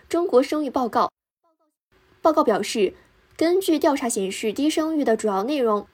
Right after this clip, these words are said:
低生育的主要原因是生养孩子成本太高，房价太高，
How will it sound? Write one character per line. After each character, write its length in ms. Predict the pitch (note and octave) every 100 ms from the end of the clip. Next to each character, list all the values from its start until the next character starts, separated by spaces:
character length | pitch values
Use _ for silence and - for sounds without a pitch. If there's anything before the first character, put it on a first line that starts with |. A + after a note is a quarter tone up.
| -
低 160 | D#4+
生 200 | E4 E4+
育 40 | D#4+
的 100 | A#3
主 120 | A3+
要 140 | G3+
原 160 | G3 G#3
因 100 | C#4
是 200 | - B3+
生 220 | B3+ D#4+
养 100 | B3
孩 240 | A3 -
子 80 | F#3+
成 180 | A#3 B3+
本 80 | A#3
太 220 | - A#3+
高， 260 | B3+ B3+ -
房 240 | A3 G#3+
价 200 | F4 C4
太 180 | - G#3+
高， 240 | G#3 G#3+